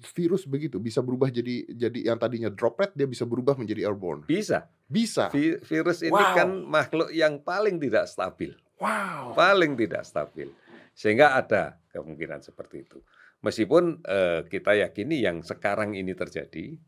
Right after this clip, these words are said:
Speaker 2: pada yang second wave sekarang, ini kan first wave-nya kita tahu bahwa itu terjadi di mainland China dengan epicentrumnya di Wuhan,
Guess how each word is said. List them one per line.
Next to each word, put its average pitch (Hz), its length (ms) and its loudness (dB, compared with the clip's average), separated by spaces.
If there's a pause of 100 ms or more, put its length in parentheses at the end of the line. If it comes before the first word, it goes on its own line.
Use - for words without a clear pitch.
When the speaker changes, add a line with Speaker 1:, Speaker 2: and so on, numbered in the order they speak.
(180)
Speaker 2:
pada 82 260 -4
yang 78 220 -4
second 117 400 -2
wave 82 180 -2
sekarang, 76 540 -12
ini 110 160 -6
kan 131 160 -2
first 113 240 -2
wave-nya 110 320 -2
kita 101 260 -4
tahu 92 300 -2
bahwa 76 320 -6
itu - 160 -8
terjadi 82 420 -6
di 82 140 -6
mainland 76 400 -8
China 73 400 -6
dengan 80 320 -8
epicentrumnya 80 880 -10
di 82 160 -12
Wuhan, 69 380 -16